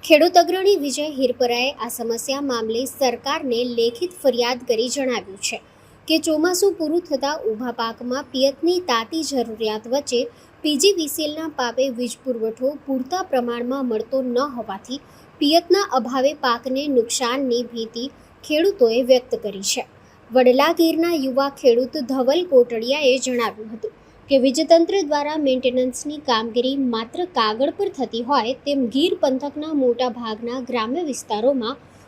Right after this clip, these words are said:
વીજ થાંભલા ઉપર વેલા ચડી ગયા છે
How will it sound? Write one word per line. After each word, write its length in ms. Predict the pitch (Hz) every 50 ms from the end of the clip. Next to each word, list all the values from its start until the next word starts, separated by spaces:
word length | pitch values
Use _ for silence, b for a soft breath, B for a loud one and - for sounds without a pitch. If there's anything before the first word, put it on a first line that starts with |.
| - -
વીજ 200 | 269 330 349 381 415 381
થાંભલા 340 | 339 320 285 277 277 294 294
ઉપર 320 | 285 294 277 330 330 330
વેલા 380 | 269 233 247 240 233 254 285 294
ચડી 260 | 277 262 240 214 220
ગયા 280 | 220 220 208 202 196 190
છે 260 | 208 - - 240